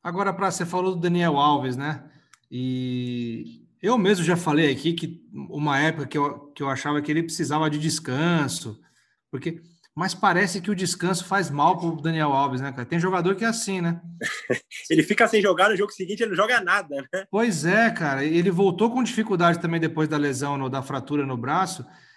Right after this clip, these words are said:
Speaker 1: Ele é um jogador, não sei se é o nível de competitividade do cara que é tão alto que ele não pode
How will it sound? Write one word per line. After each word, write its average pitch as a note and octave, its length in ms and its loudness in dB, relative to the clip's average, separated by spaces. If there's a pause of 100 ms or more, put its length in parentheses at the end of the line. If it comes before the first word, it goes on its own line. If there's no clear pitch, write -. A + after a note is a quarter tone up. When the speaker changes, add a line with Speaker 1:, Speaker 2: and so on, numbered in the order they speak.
(300)
Speaker 1:
Ele G#3 180 4
é - 20 4
um A#3+ 80 4
jogador, A3 380 2 (380)
não F#3+ 160 -2
sei A3+ 140 0
se A#3 100 -2
é A3 40 4
o F#3+ 60 4
nível G3 280 4
de - 100 -4
competitividade E3+ 920 0
do D3 100 0
cara D3 280 2
que D3 100 -4
é C3 60 -4
tão E3 300 0
alto E3+ 320 4
que D#3+ 100 -6
ele D#3+ 140 -2
não E3 200 0
pode D3+ 760 0